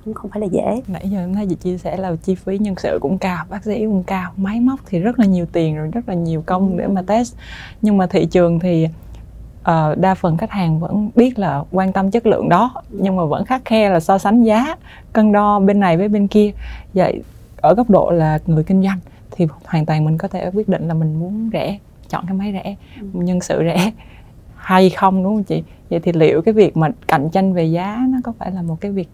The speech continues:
Speaker 2: cạnh tranh hợp lý hay không, hay là chỉ phù hợp ở một cái giai đoạn nào đó thôi?
Speaker 1: Như ban đầu có nói, cái đó là cái mình, à, phải xác định và phân khúc khách hàng của mình cho rõ ràng.
Speaker 2: Ừ.
Speaker 1: Chứ mình không thể nào,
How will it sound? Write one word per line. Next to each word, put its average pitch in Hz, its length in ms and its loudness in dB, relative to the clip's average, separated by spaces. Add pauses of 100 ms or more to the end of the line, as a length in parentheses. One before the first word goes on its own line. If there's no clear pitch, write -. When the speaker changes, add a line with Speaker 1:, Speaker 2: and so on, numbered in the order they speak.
Speaker 2:
cạnh - 180 -6
tranh 190 280 -4 (320)
hợp 180 220 2
lý 185 200 6
hay 240 80 0
không, 214 180 -4
hay 202 140 -4
là 180 80 -2
chỉ - 180 -4 (180)
phù 180 120 2
hợp 165 200 2
ở - 60 -4
một 185 200 -2
cái 196 100 -4
giai 202 140 -4
đoạn - 240 -10
nào 156 140 -8
đó 175 220 -8
thôi? 196 160 -10 (560)
Speaker 1:
Như 220 160 6
ban 202 240 2
đầu 170 200 -4
có 202 140 -2
nói, 214 380 -2
cái 233 80 -2
đó 208 180 -2
là 240 100 0
cái 208 180 -2
mình, 175 340 2
à, 170 100 -12 (160)
phải 165 160 -6
xác 254 360 -2
định 175 220 0
và 170 80 -4
phân 196 260 -2
khúc - 220 -6
khách - 160 -10
hàng 170 220 -2
của 190 100 0
mình 185 180 2
cho 185 160 -6
rõ 175 180 -10
ràng. 180 220 -6 (260)
Speaker 2:
Ừ. 190 60 -14 (560)
Speaker 1:
Chứ 277 100 6
mình 196 200 6
không 202 180 -2
thể 185 140 -2
nào, 180 240 -2